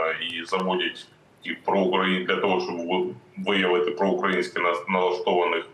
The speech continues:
людей, заводять, е, різні розмови стосовно України, відношення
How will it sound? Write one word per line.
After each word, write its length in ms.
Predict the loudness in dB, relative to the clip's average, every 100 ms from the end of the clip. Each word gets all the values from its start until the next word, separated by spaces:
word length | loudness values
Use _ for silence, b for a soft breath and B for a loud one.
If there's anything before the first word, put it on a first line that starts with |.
| -20 B B -4
людей, 420 | 0 0 2 2
заводять, 720 | 2 0 2 0 0 -2 -12 -20 -20 _ -20 -8 -2
е, 260 | 2 2 2 0
різні 360 | 0 0 0 0
розмови 680 | 0 0 2 2 2 0 -4 -10
стосовно 840 | -12 -12 -2 0 0 2 2 2 -4 -16 -20 _ _ _ _
України, 560 | -4 0 2 2 2 0
відношення 840 | -2 -2 0 -2 -2 0 0 -2